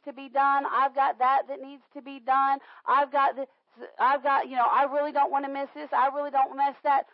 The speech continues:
Listen, sometimes you're gonna have to push some of that stuff aside, push some things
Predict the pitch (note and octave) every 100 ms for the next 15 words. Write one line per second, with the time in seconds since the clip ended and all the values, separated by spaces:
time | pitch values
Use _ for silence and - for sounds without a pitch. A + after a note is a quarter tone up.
0 | _ - D#4 E4 - E4+ - _ _ _
1 | D#4+ F#4+ F4+ C#4+ F4 D#4 A3 D#4+ F4 C#4+
2 | C4+ C4+ G#3 - - E4 - D#4 D4+ D4
3 | C4+ C4+ B3+ - C#4 C#4 G#3 - C4 D#4
4 | G#3 F#3 - - _ - E4 F4 - D4
5 | D4 D4 C#4+